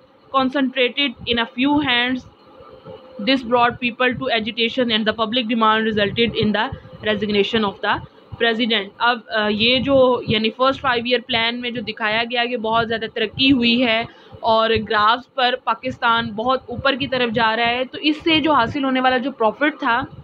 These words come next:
उसकी transformation ग्रासरूट level तक नहीं हो रही थी,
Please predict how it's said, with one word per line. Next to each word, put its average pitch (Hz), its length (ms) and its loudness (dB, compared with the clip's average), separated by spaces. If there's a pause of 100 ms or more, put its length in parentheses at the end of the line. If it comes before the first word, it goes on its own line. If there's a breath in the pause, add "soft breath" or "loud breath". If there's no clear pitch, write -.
(1160 loud breath)
उसकी 339 400 0
transformation 285 800 2
ग्रासरूट 233 580 2
level 247 260 0
तक 269 220 -2
नहीं 277 380 4
हो 233 160 6
रही 202 300 0
थी, 185 240 -6